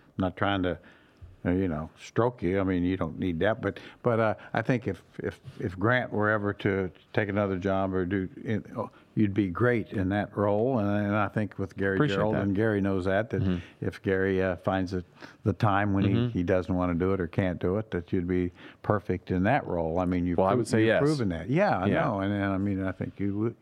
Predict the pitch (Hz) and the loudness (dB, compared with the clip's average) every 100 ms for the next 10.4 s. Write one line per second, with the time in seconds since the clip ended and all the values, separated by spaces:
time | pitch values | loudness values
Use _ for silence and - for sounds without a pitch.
0 | - 101 113 135 87 82 87 110 104 - | -4 0 0 0 -2 -4 -2 0 0 -4
1 | 104 92 95 98 92 - - - - - | -6 -2 0 2 0 -4 -14 -20 -20 -6
2 | - 127 131 131 95 143 113 107 107 110 | 2 4 4 2 2 2 4 4 4 4
3 | 104 101 98 123 170 147 147 151 123 98 | 2 2 2 2 2 2 2 4 4 2
4 | 90 - _ _ _ _ _ _ _ - | 0 -8 _ _ _ _ _ _ _ 2
5 | 147 - 90 123 127 107 92 - 82 87 | 4 4 4 4 2 2 0 0 -2 0
6 | 87 101 98 92 85 90 139 131 95 85 | 0 2 2 0 0 0 2 0 -2 -2
7 | 95 101 87 95 - - - 90 - 92 | 0 0 2 0 -2 -4 0 0 2 2
8 | 110 98 95 90 98 117 127 - - - | 2 2 0 2 2 2 -2 -12 -20 -20
9 | - - - - - 104 98 - 101 101 | -20 -20 -20 -20 -2 0 2 2 0 2
10 | 113 104 98 | 2 4 2